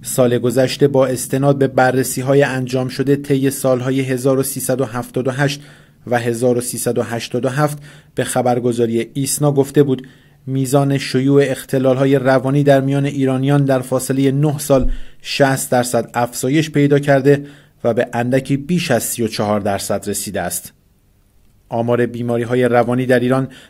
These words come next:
در سال‌های اخیر به دلیل وضعیت وخیم اقتصادی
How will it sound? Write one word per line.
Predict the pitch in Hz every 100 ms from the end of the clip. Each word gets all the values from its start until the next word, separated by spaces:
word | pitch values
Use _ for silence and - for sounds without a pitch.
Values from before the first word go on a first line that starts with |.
| _
در | 123
سال‌های | 120 - 127 120 131
اخیر | 135 120 - 131
به | 120
دلیل | 127 127 131 131
وضعیت | 123 127 127 131 123 127
وخیم | 127 123 - 143
اقتصادی | 131 - 127 - 123 123